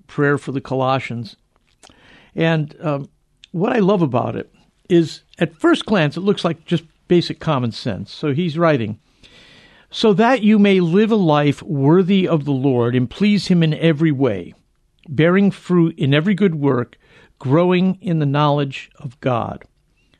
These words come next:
or actually increasing in the knowledge of God. Let me read it again. "So that you may live a life worthy of the Lord." I mean, that's pretty remarkable, isn't it? To live a life worthy of the Lord.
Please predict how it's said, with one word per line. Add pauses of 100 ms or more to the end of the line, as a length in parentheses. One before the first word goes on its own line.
or
actually
increasing (100)
in
the
knowledge
of
God.
Let
me
read
it
again. (540)
"So
that
you
may
live
a
life (120)
worthy
of
the
Lord." (200)
I
mean,
that's
pretty
remarkable,
isn't
it? (380)
To
live
a
life
worthy
of
the
Lord.